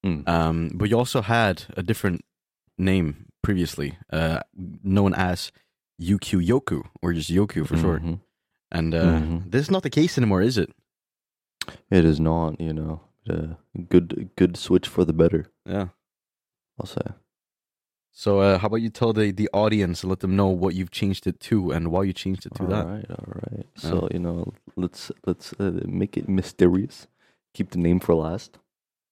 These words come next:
Speaker 1: So, you know, I changed away from Yoku because personally I didn't like,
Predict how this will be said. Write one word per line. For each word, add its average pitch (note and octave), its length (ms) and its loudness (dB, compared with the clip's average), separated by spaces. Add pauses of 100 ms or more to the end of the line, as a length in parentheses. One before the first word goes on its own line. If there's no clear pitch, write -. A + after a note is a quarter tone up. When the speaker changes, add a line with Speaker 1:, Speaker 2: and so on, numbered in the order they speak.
(140)
Speaker 1:
So, - 460 -20
you F#2+ 100 -2
know, F2 80 0
I F2+ 80 2
changed A2 380 2
away F2 200 6
from E2+ 220 0
Yoku E2+ 480 2 (120)
because - 240 -4
personally F#2+ 600 2
I F2 120 4
didn't F2+ 340 -2
like, E2+ 420 -2